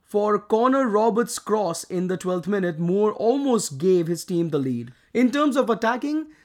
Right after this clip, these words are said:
that was as good as it got for Gareth Bale and company. Ali mistakenly stepped offside when converting Sardar Azmoun's pass after thinking he had started the scoring.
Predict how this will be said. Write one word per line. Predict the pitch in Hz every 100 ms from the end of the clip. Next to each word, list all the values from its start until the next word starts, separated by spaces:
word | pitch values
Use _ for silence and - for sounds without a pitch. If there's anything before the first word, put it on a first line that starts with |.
| _
that | 196 233
was | 233 233
as | 214 214 220 170
good | 143 180 151 -
as | 160 156
it | 160
got | 143 160 160
for | 165
Gareth | 147 165 185 196 147
Bale | 175 185
and | 147
company. | 131 127 117 98 117 _ 185
Ali | 214 247 240 233 _
mistakenly | 180 202 208 - 254 262 269 233 208 196
stepped | - - - 208 165
offside | - 180 175 - 214 185 165 147
when | 170 170
converting | 175 170 165 196 196 196 185
Sardar | - 170 160 147 175 190 196 -
Azmoun's | 151 139 160 175 190 -
pass | - 175 165 -
after | 165 - 165
thinking | - 269 226 190 185 - _
he | - 196 208
had | 190 175
started | - - 175 143 175 147 127
the |
scoring. | 131 - 131 123 117 -